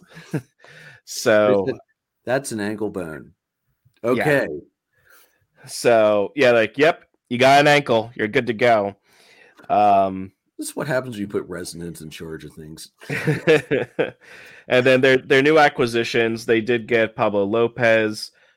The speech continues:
Speaker 1: Jose Salas, uh, which Jose Salas, I think, is actually a really good get for them. Uh, he was in the Marlins system. Um, really good prospect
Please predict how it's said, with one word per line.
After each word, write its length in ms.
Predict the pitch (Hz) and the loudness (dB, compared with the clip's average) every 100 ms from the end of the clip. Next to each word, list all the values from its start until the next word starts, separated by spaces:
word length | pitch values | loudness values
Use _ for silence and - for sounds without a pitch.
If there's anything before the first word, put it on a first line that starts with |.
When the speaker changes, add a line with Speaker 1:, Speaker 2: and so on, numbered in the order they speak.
| _ | _
Speaker 1:
Jose 340 | 127 117 117 107 | 0 0 2 -2
Salas, 800 | - 117 113 117 113 - - - _ _ _ | 0 2 2 2 -2 -6 -14 -16 _ _ _
uh, 240 | - 104 104 | 0 2 2
which 240 | 110 101 | 0 -2
Jose 280 | 123 127 151 | -2 0 0
Salas, 360 | 110 117 107 98 | 0 2 2 0
I 80 | 98 | -2
think, 220 | 107 95 | -2 -6
is 100 | 92 | -6
actually 300 | 92 - 90 | -6 -6 -6
a 80 | 87 | -6
really 460 | 90 95 101 95 | -6 -2 0 0
good 280 | 87 95 87 | -4 -4 -6
get 200 | 85 82 | -6 -8
for 160 | - 92 | -6 -6
them. 340 | 90 87 85 82 | -4 -4 -6 -4
Uh, 240 | 98 90 | -2 -2
he 160 | 90 110 | -2 -2
was 220 | 107 104 | 0 0
in 100 | 104 | -2
the 60 | 95 | -2
Marlins 460 | 90 87 92 95 | 0 0 0 -4
system. 600 | - 101 - 104 98 101 - _ _ _ _ _ - | -6 -6 -4 -2 -2 -4 -8 _ _ _ _ _ -6
Um, 560 | 92 90 87 87 85 90 _ _ _ _ _ _ _ | -2 0 0 -2 -6 -12 _ _ _ _ _ _ _
really 540 | - 107 110 127 120 110 | -8 -2 2 4 4 2
good 420 | 95 110 104 87 | 2 2 2 0
prospect 680 | 110 87 - - 80 - | -2 -2 -2 -4 -4 -6